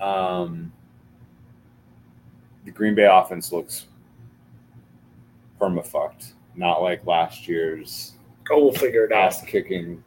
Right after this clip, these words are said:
Speaker 2: Yeah.
Speaker 1: against, at the hands of the Saints, which was just like, that got out of hand quick, and they were just kind of, they literally were actively treating it preseason-ish in the game, I felt like. This today did not, was not that at all.
Speaker 2: The Bears would need to
Speaker 1: Like, the Green,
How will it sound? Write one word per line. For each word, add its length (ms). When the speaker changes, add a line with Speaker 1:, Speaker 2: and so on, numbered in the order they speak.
Speaker 2:
Yeah. 140
Speaker 1:
against, 260
at 120
the 60
hands 300
of 100
the 60
Saints, 400
which 180
was 140
just 260
like, 260
that 200
got 180
out 160
of 100
hand 280
quick, 400
and 120
they 120
were 140
just 440
kind 160
of, 80
they 220
literally 560
were 160
actively 480
treating 340
it 200
preseason-ish 760
in 140
the 60
game, 280
I 140
felt 220
like. 120
This 220
today 340
did 160
not, 280
was 200
not 220
that 360
at 100
all. 400
Speaker 2:
The 80
Bears 360
would 200
need 320
to 80
Speaker 1:
Like, 260
the 260
Green, 280